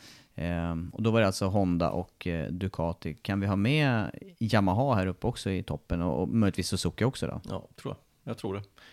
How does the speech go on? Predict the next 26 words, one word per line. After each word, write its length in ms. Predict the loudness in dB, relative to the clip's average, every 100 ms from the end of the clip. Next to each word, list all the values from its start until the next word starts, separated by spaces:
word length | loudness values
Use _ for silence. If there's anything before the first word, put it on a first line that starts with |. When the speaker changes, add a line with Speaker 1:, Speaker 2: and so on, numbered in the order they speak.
| -20 _ _
Speaker 2:
Suzuki 640 | -8 -2 -2 -2 -2 0
tror 220 | -2 -2 -2
jag 60 |
kommer 180 | -2 -2
göra 100 | -2
mycket 280 | -4 -6 -6
bättre 280 | -6 -4 -4
race 140 | -4
än 60 | -6
förra 160 | -4
året. 380 | -2 -4 -6 -14 -12
Ehm, 580 | -6 -4 -2 -2 -4 -4
Yamaha 640 | -4 -2 -2 -2 -2 -2
var 160 | -2 -4
ju 60 | -4
inte 140 | -6
heller 220 | -6 -6
riktigt 240 | -8 -8 -6
med 220 | -4 -4
där 220 | -4 -6
i 60 | -8
topp 180 | -10
fyra 440 | -8 -6 -4 -4 -8 -8
förra 200 | -4 -2
året. 320 | -2 -4
Ja, 100 | -6